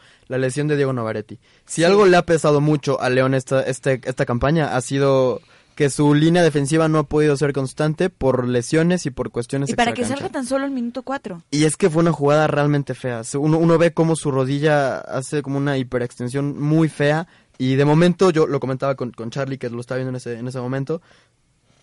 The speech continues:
Speaker 1: yo le decía, "Charlie, este güey no vuelve. O sea, este güey no va a volver".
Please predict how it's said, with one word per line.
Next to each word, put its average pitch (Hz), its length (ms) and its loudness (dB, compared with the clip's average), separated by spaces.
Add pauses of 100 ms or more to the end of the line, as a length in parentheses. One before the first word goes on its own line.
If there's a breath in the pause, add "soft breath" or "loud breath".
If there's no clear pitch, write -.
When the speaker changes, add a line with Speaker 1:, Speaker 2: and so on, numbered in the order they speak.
(160)
Speaker 1:
yo 151 120 0
le 156 100 2
decía, 135 220 -2
"Charlie, 147 400 -2
este - 180 -6
güey 139 140 -2
no 117 80 -2
vuelve. 113 220 -4 (280)
O 117 80 -14
sea, 131 120 -6
este 160 140 -8
güey 139 120 -4
no 117 60 -8
va 107 60 -10
a 98 40 -12
volver". 95 140 -14